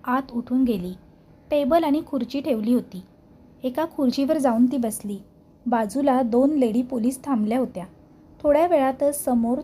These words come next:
तो ऑफिसर येऊन बसला. "मॅडम, मला तुम्ही घडलेला प्रसंग पुन्हा एकदा सांगा." "प्रितेशला भेटायला मी सहा तारखेला यूएसला गेले.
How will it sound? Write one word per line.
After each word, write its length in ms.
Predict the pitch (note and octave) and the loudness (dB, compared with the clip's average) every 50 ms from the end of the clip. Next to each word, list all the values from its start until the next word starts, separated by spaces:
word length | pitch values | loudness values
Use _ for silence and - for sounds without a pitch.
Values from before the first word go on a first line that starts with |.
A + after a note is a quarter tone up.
| - | -2
तो 100 | D4 C4+ | -2 0
ऑफिसर 440 | - G#3+ - - B3 B3 B3 - C#4 | 0 -2 -2 -2 -2 -2 0 0 0
येऊन 260 | C#4 B3+ A#3 A3+ A#3+ | 2 2 2 2 2
बसला. 360 | A#3+ A#3 - - F3 F#3 F#3 F#3 - - - - - - - - - - - - - - - - | 2 2 -2 -6 -10 -12 -12 -12 -16 -20 -20 -20 -20 -20 -20 -20 -20 -20 -20 -20 -20 -20 -10 -4
"मॅडम, 340 | A#3+ B3 A#3+ A3+ A#3+ C4 E4+ F4 - - - - - | 0 0 0 0 0 -2 -4 -6 -10 -18 -20 -8 -6
मला 160 | C#4 D4+ F4 F4+ - | -4 -4 -2 -2 0
तुम्ही 240 | D4 C4+ C4+ D#4 | 2 4 4 4
घडलेला 420 | D#4 E4+ D#4+ B3+ B3 B3+ C4 C#4+ D4+ | 4 2 2 4 4 4 2 2 0
प्रसंग 600 | D4+ - C4 B3+ - C#4 C4+ C#4 C#4+ C4+ A#3 B3 | 0 -2 -2 -2 0 0 0 2 2 0 0 -2
पुन्हा 400 | B3 - - C#4+ D4 D4 D#4 F4 | -4 -4 -2 0 0 0 0 0
एकदा 300 | F4+ B3+ B3 A#3+ C4 C4 | 0 0 2 2 2 2
सांगा." 360 | C4 C4 A3+ G#3 G3+ G#3 G#3 G3+ - - - - - - - - - - _ - - - - - - - - - - - - - - - - - - - - - - | 0 -2 -2 -2 -2 -4 -6 -8 -12 -20 -20 -20 -20 -20 -20 -20 -20 -20 _ -20 -20 -20 -20 -20 -20 -20 -20 -20 -20 -20 -20 -20 -20 -20 -20 -20 -20 -20 -20 -14 -6
"प्रितेशला 520 | - C#4 C#4 B3 - C#4+ D4 D4 - F4 F4 | -2 -2 -2 -2 -2 -4 -4 0 2 2 2
भेटायला 440 | F4 D4 B3 B3 B3 A#3+ A#3+ B3+ C4+ | 2 0 -2 0 0 0 2 2 2
मी 140 | C#4 D#4 | 2 0
सहा 280 | D4 - D4+ A#3+ A3+ B3 | 0 -4 -4 -4 -2 -4
तारखेला 540 | B3 B3 C4+ C4+ B3+ - D4+ C#4+ C4+ A#3+ B3 | -4 -4 -4 -4 -4 -6 -4 -4 -2 -2 0
यूएसला 500 | B3 A#3 A3+ A3+ A3+ A#3 A#3+ - C4 C4+ | 0 0 0 0 -2 -2 -2 -2 -2 -2
गेले. 300 | A#3+ A3 G3+ F#3 E3+ | -2 -2 -6 -6 -8